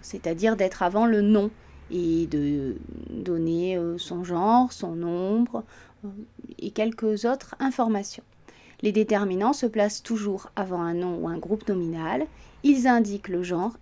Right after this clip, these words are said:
et le nombre du nom situé à droite, comme je viens de le dire. Voici les différents types de déterminants. Les articles, donc on a les articles définis, avant un nom considéré comme connu si on en a déjà parlé avant par exemple,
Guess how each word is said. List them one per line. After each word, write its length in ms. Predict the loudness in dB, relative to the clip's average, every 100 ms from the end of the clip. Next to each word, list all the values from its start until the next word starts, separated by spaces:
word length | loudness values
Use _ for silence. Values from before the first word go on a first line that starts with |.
| 0
et 120 | 2
le 120 | 4
nombre 460 | 0 -6 -8 -10 -10
du 220 | -2 2
nom 220 | 2 2 -4 -8
situé 360 | -6 -2 2
à 80 | 2
droite, 340 | 2 -2 -2 -4
comme 200 | -6 -4
je 100 | -6
viens 300 | -4 -2 -2
de 120 | 0
le 160 | -2
dire. 480 | -4 -8 -12 -10 -10 -12 _ _ _ _ -20 -20 -18 -8
Voici 840 | 2 4 4 2 2 6 8 6
les 460 | 4 2 0 0 -2
différents 500 | -4 -2 0 0 -2
types 340 | 0 0 0
de 100 | -4
déterminants. 680 | -2 0 0 2 0 -2 -8 -18 _ -20 -20 -2
Les 220 | 0 4 4
articles, 560 | 2 2 2 2 -2
donc 260 | -2 0 0
on 160 | -2
a 80 | 0
les 220 | 0 0
articles 500 | -2 -4 -14 -8 -6
définis, 600 | -4 0 -2 0 2 4 4 -2 -20 -8 0
avant 280 | 2 2
un 120 | 2 0
nom 180 | -2
considéré 540 | -4 -6 -6 -6 -4 -4
comme 260 | -4 -6
connu 420 | -2 0 0 0 -2
si 160 | -4
on 120 | -4
en 100 | -4
a 80 | -4
déjà 300 | -6 -4 -4
parlé 280 | -4 -6 -4
avant 280 | -4 -6 -8
par 160 | -8
exemple, 500 | -6 -2 -2 -2 -6